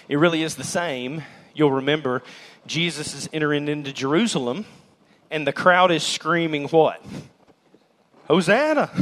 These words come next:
Hosanna!" Two days later, they're screaming what? "Crucify him." On the way in, it was fun. It was a rock concert. This guy is coming in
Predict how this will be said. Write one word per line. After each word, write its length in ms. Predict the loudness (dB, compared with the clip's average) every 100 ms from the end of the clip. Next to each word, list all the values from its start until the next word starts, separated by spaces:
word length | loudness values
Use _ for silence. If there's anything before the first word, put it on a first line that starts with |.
| -4 -12 _ _ _ _ _ _ _ 4
Hosanna!" 720 | 6 6 2 0 -2 -4 -6 2
Two 180 | 4
days 300 | 4 2 -2
later, 400 | 0 0 0 -2 -2
they're 160 | -2 -2
screaming 520 | -2 -2 -2 -6 -2
what? 300 | -2 -2 -8 _ _ _ _ _ _ _ _ _ _ _ _ _
"Crucify 480 | -6 -6 -6 -12 -16
him." 180 | -18 _ _ _ _ _ _ _ _ _ _ _ _ 8
On 140 | 10
the 60 | 12
way 360 | 10 8 4 4
in, 80 | 4
it 40 |
was 200 | 2 -2
fun. 420 | 2 8 10 10 6
It 80 |
was 140 | 2 2
a 60 |
rock 420 | 4 4 2 -2 -2
concert. 520 | 0 0 0 -2 -2
This 200 | -6 -4
guy 240 | -2 0
is 120 | -2
coming 380 | -2 0 2 0
in 300 | 2 0 -2